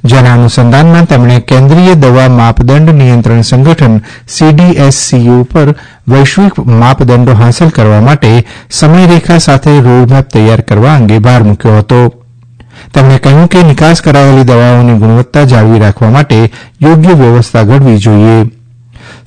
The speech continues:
સૂક્ષ્મ, લઘુ અને મધ્યમ ઉદ્યોગની સમસ્યાઓ પર મંત્રીએ અધિકારીઓ અને હિતધારકોને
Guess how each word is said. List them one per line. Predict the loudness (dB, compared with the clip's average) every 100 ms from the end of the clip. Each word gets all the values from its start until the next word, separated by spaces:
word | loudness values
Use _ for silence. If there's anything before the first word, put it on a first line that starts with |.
| -6
સૂક્ષ્મ, | -4 -4 -2 0 2
લઘુ | 0 0
અને | 2 2 2 2
મધ્યમ | 0 0 0 0
ઉદ્યોગની | 0 0 2 0
સમસ્યાઓ | 0 0 -2 -2 -2 -2
પર | 0 0
મંત્રીએ | 0 0 0 0
અધિકારીઓ | 0 0 0 0 0 2
અને | 2
હિતધારકોને | 2 0 -2 -2 0 0 0 0 0 -2